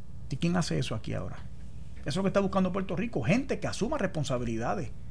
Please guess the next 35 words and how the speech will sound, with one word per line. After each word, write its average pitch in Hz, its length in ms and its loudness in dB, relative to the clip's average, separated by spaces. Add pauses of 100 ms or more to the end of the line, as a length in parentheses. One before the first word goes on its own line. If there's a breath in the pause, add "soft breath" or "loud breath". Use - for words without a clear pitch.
(2250 loud breath)
Yo 139 80 4
recuerdo 196 320 8
un 208 80 6
artista, 196 340 4
una 170 100 4
merenguera, 185 540 4
decía, 160 580 0 (320)
habló 156 220 4
hasta 214 260 6
malo 185 380 2 (140)
el 147 100 -2
día 165 140 2
que 185 80 4
la 196 40 6
entrevistaron 190 560 2
diciendo, 185 300 2
"Yo 180 260 6
llevé, 220 520 4
yo 185 140 2
orde-, 226 360 2
yo 220 240 4
pedí 226 480 4
y 208 140 2
ordené 185 440 4
y 254 80 0
compré 214 600 4
y, 185 580 0
y 160 60 0
me 175 80 2
aseguré 175 320 2
que 240 100 8
distribuyeran 220 460 2
en 208 80 -2
Puerto 240 240 2
Rico 233 380 0